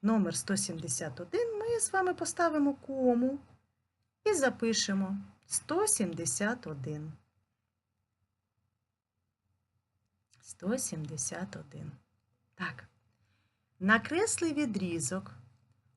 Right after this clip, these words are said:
одна п'ята частина якого має довжину десять міліметрів.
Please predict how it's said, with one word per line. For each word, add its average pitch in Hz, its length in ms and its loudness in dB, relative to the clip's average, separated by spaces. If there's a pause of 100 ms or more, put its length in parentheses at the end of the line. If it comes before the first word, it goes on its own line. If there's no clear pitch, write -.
одна 208 400 2
п'ята 220 640 0
частина 196 800 -2
якого 190 960 -2 (160)
має 180 600 2
довжину 156 920 -2 (420)
десять 170 800 0 (180)
міліметрів. 165 960 -2